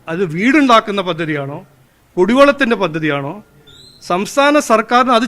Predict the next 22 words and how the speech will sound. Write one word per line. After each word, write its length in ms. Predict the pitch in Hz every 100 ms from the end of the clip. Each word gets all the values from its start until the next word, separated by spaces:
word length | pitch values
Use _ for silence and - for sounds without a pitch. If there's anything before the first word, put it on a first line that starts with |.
| -
ചെയ്യാൻ 280 | 233 285 311
കഴിയുന്നില്ല. 360 | 311 302 247 156 143 - _ _ _ _ _
എന്നിട്ടാണ് 360 | 185 254 285 262 262
അവർ 180 | 226 190
റെയിൽവേ 260 | 208 254 285
ഉണ്ടാക്കാൻ 260 | 269 262 254
പോകുന്നത്. 280 | 262 285 285 - - _ _ _ -
ഇത് 120 | 180
ആരെയാണ് 520 | 180 170 202 269 277 247
പറ്റിക്കുന്നത്? 440 | 240 247 254 254 240 _ _ _ -
ആരെയാണ് 340 | 165 233 277 247
വിഡ്ഢിയാക്കുന്നത്? 500 | 202 262 262 269 262 - _ _ _ _ _ _ _ _ _ _ _ _ _ _ _ _ 147
ബഹുമാനപ്പെട്ട 600 | 170 208 262 294 285 269 269
മുഖ്യമന്ത്രി 840 | 226 226 262 254 254 254 262 262 - 190
ഞാൻ 200 | 196 220 247 - - -
ചെയ്യാൻ 340 | 190 196 254 285 262
തയ്യാറാണെന്ന് 500 | 233 240 240 240 240
പറഞ്ഞാൽ 240 | 226 226 226
പോരാലോ, 420 | 214 180 143 113 - _ _ _ - 151
അതിന് 200 | 196 247 180
കാശ് 320 | 196 254 320
വേണ്ടേ, 240 | 254 185